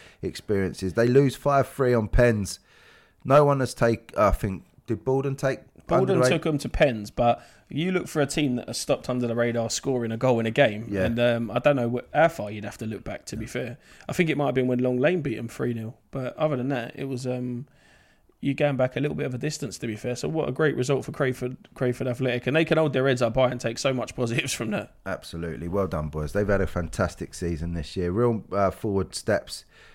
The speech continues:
Speaker 1: Uh, since moving over from the O B D S F L into Westphal,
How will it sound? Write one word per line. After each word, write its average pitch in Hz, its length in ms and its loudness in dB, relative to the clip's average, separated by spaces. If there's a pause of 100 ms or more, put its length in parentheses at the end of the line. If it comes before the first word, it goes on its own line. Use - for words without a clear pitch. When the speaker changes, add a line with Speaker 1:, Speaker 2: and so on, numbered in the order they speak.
(140)
Speaker 1:
Uh, 92 160 2
since 131 360 0
moving 120 320 2
over 107 280 4
from 107 180 -4
the 107 80 2
O 104 100 4
B 101 100 -2
D 107 180 -2
S 98 140 -2
F 98 180 -8
L 107 180 2
into 101 200 -6
Westphal, 107 500 0